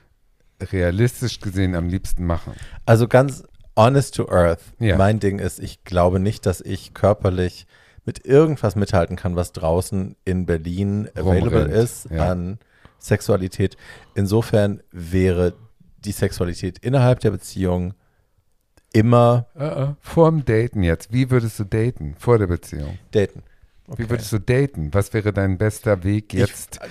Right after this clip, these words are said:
Speaker 2: d-,
Speaker 1: um eine
Speaker 2: so
Speaker 1: neue Beziehung
Speaker 2: wie meine
Speaker 1: zu beginnen?
Speaker 2: letzte katastrophale Ehe und Beziehung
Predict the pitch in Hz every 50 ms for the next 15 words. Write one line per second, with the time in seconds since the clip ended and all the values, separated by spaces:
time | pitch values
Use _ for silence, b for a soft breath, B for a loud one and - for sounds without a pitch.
0 | - - - - - 127 120 117 101 98 101 101 101 104 - 104 107 110 110 113
1 | 101 107 104 - - 117 117 110 107 107 120 120 117 117 110 104 101 110 117 117
2 | 98 80 120 113 - - 113 - 110 - - 107 - - 104 95 95 92 - -
3 | 92 92 95 95 90 - 90 87 - 92 - - - 98 95 95 95 95 95 98